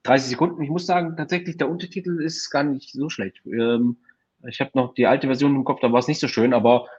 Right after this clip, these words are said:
mittlerweile ist wirklich auch die Spracherkennung, oder wenn man auch nicht nuschelt, dann ist es wirklich ziemlich gut.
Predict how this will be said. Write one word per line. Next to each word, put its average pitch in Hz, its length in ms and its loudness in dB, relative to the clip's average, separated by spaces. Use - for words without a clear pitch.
mittlerweile 131 600 4
ist - 380 -10
wirklich 143 320 -8
auch 131 200 -2
die 120 200 0
Spracherkennung, 143 840 -8
oder 113 140 -2
wenn 120 120 2
man 117 100 2
auch 113 140 -4
nicht 113 160 -6
nuschelt, 156 400 -2
dann 151 160 -6
ist 160 100 -10
es - 160 -12
wirklich 147 320 -8
ziemlich 156 260 -4
gut. - 280 -2